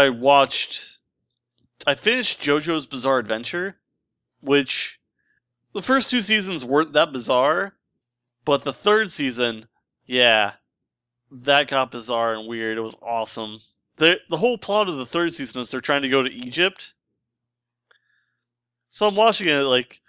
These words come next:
I'm watching the third season, and then the ending song, like, the, the ending theme for the, the credits is Walk Like an Egyptian. So, like, at the end of, like,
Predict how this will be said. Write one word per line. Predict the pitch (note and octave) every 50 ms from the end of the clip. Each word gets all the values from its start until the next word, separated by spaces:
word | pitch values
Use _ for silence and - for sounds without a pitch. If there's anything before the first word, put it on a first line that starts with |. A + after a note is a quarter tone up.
| _ _ _ _ _ _ _ _ _ _ _ -
I'm | - F#3 F3+ F3
watching | F3+ F3 E3+ F3+
the | D#3
third | C#3+ - E3+ E3 D#3 C#3+ B2+
season, | - D3+ D3 C3+ B2 C#3 C3+ C3 C3 B2+ - _ _ _ _ _ _ _ _ _
and | D#3 D3 D3 D3 D3 C#3 - _ - - _ _
then | F#3 G3+
the | G#3 G#3+ G#3 - -
ending | G3 G3+ G3 F#3+ G#3+ F#3+ E3+
song, | - - E3 C#3+ C#3 C3 B2 A#2 A#2 A#2
like, | A#2 A#2 A#2 _
the, | - B2 - _ _
the | - D#3+ -
ending | D#3 D#3 D#3+ E3 F#3+ G3
theme | F#3 - G#3+ G#3 G#3+ A3 A3 G#3+
for | - C#3+
the, | C3+ B2+ B2 A#2+ B2+ B2+ _
the | - C3 C3+
credits | - - - C#3 D#3 G3 A3 - - - - - - _ _ _ _ _ _ _ _ _ _ _ _ _ _
is | E3 C#3+ B2+
Walk | C3 C#3 D3 D3+ D3 -
Like | D3 C3 -
an | C3+ B2
Egyptian. | A#2 A2 A2+ B2+ B2 - - A2+ G#2+ G#2+ - _ _ _ _ _ _ _ _ _ _ _ _ _ _ _ _ _ _ _ _
So, | _ - - D3+ C#3+ C#3 C#3 C#3 C3+ C3+ C3+ - _ _ _ _ _ _ _ _ _ _ _ _ _ _ _ _ _ _ _ _ _ _ _
like, | - E3 D#3+ E3+
at | F3 E3
the | F#3+ F#3
end | F#3 F3+
of, | F3 D3+
like, | D#3+ D3+ -